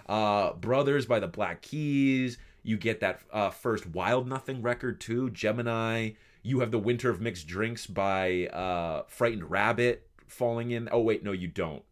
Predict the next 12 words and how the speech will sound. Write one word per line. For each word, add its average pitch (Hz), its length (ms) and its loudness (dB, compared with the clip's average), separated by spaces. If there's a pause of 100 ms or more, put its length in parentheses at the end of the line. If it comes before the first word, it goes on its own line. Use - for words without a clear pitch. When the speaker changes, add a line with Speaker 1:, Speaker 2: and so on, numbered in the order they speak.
Speaker 2:
um, 80 300 -8
get 82 200 -10
that. 69 300 -10 (100)
Sorry, 76 340 -6
that, 80 260 -8
that - 180 -4
was 78 440 -8
Speaker 1:
Regardless, 196 540 6
it's 175 100 0
a 180 60 6
massive 139 420 4
year. 107 320 -6